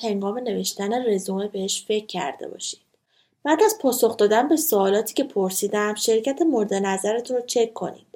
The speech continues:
تا ببینید آیا به جز اطلاعات معمول موارد خاص دیگه ای رو هم نیاز داره تا تو رزومتون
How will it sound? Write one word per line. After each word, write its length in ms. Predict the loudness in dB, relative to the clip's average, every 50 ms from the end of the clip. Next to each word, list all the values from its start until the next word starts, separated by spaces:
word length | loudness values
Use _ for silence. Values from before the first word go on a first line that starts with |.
| -20 -20 -20 -20 -20 _ _ -2
تا 120 | 0 4
ببینید 420 | 4 4 4 4 2 0 0 0 4
آیا 260 | 6 6 8 6 6
به 120 | 6 2
جز 220 | 4 4 2 2 0
اطلاعات 540 | -4 -4 -2 -2 0 0 2 0 0 0 -2
معمول 640 | -2 -2 -2 -2 -2 -4 -4 -2 0 0 0 0 -2 -4 -10 -20 -20 _ _ -4
موارد 480 | -2 0 2 2 4 4 4 4 2
خاص 440 | -2 -6 -2 2 2 2 4 2 0
دیگه 340 | -2 -2 -2 -2 4 6 8
ای 140 | 8 8 6
رو 80 | 6
هم 180 | 2 -2 -2 -2
نیاز 420 | 0 0 2 2 2 2 0 0
داره 220 | -2 -2 0 0 -2
تا 140 | -6 -8 -10
تو 240 | -4 -4 -2 0
رزومتون 640 | 0 -2 -2 -2 -2 -2 -4 -4 -6 -8 -10 -10 -10